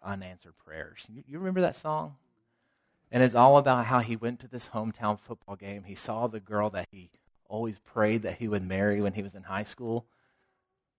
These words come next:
And he's like, "Man, I'm so glad God didn't answer my prayer." His theology was on display in that song because the truth of the matter is, God does hear our prayers. But because he is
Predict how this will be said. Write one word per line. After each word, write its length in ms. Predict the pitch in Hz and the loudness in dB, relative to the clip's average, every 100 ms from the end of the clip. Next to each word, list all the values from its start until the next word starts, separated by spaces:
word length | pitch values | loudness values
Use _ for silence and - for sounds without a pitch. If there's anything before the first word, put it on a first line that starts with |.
| _ | _
And 80 | 107 | -14
he's 120 | 104 | -12
like, 120 | 90 - | -12 -10
"Man, 140 | 104 | -10
I'm 80 | 104 _ | -12 _
so 60 | 98 | -8
glad 260 | 101 95 92 | -4 -2 -2
God 160 | 90 | -6
didn't 220 | 80 76 | -8 -14
answer 260 | 82 85 80 | -12 -12 -14
my 120 | - | -16
prayer." 440 | - 85 76 - - _ _ _ _ _ _ _ _ _ _ _ _ _ _ - | -14 -10 -10 -10 -18 _ _ _ _ _ _ _ _ _ _ _ _ _ _ -8
His 140 | 131 | -8
theology 500 | - 127 127 131 117 | 2 6 10 8 6
was 140 | 113 | -2
on 100 | 110 | -2
display 400 | 104 - 120 113 | -2 -6 0 2
in 80 | 107 | 2
that 180 | 98 - | -2 -8
song 380 | - 113 110 107 - _ _ | 2 4 4 2 -10 _ _
because 240 | - 120 | -6 -4
the 80 | 107 | -4
truth 340 | - - 135 135 | -8 -2 -2 -2
of 60 | |
the 80 | 117 | -2
matter 260 | 113 107 85 | 0 0 -4
is, 480 | 101 120 151 - _ _ _ _ _ _ _ _ _ _ _ | -4 -6 -6 -16 _ _ _ _ _ _ _ _ _ _ _
God 160 | 127 151 - | -4 -4 -2
does 240 | 139 143 - | -4 -4 -14
hear 120 | 95 | -18
our 160 | 82 80 | -18 -20
prayers. 500 | - 80 73 - _ _ _ _ _ _ _ _ _ _ _ _ | -20 -20 -20 -20 _ _ _ _ _ _ _ _ _ _ _ _
But 100 | 120 | -14
because 460 | 110 - 135 151 - | -14 -4 -2 -2 -6
he 140 | 147 | -8
is 300 | 120 110 90 | -8 -10 -18